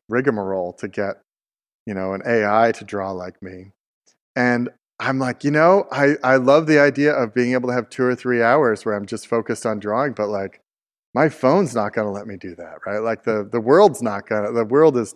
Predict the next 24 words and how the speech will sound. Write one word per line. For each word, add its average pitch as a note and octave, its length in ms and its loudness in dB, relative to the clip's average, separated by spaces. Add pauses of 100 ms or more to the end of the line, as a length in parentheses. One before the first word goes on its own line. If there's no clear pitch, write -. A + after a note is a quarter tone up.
gonna A2+ 220 -2
invade A2+ 560 -2
that G2+ 260 -4
so B2+ 360 -2
quickly. A2+ 500 -4
I'm, F2+ 200 -14
how C3 200 0
could C#3 220 -2
I A#2+ 120 2
create A2 460 -6
that F#2+ 240 -10 (420)
sort A#2 200 2
of, G2+ 40 2
like, F2 200 -4
sacred A#2 420 0
space A2+ 420 -4
without G2 440 -8
interruptions?" F#2+ 640 -8
I'm A2+ 100 0
not D#3+ 160 2
even G#2+ 140 -2
sure F#2+ 180 -8
that's E2+ 160 -12
possible. E2+ 580 -10